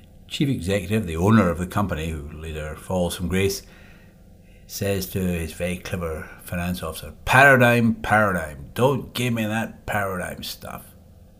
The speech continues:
Paradigm, from the Greek, paradima, to show side by side. And paradigm shift, of course, also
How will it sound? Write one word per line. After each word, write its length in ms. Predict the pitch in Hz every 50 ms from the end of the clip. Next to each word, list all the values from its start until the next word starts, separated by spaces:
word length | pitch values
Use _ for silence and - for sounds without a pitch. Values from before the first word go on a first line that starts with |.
| - - - - - - - - - - - - - - - - - - - - - -
Paradigm, 580 | 113 123 135 127 107 90 82 73 71 - - - - - - - - - - - - - - - -
from 180 | - 92 87 85
the 60 | 80
Greek, 380 | 78 - 160 180 - - - - - - - - - - - - - - - - - - - - - -
paradima, 720 | - 95 87 85 80 80 101 113 113 95 80 67 - - - - - - -
to 140 | - - 92
show 420 | - - - - 127 127 135 147
side 400 | 127 - - - 80 82 85 82
by 160 | 85 92 101 110
side. 600 | - - - - 170 165 117 80 69 73 - - - - - - - - - - - - - - - - - - - - - - - - - - - - - - -
And 120 | 120 113 -
paradigm 320 | 175 214 220 196 139 -
shift, 340 | - - - 202 190 185 -
of 100 | 104 92
course, 340 | - - 82 80 78 - -
also 600 | - - 143 175 180 180 - 87 76 73 76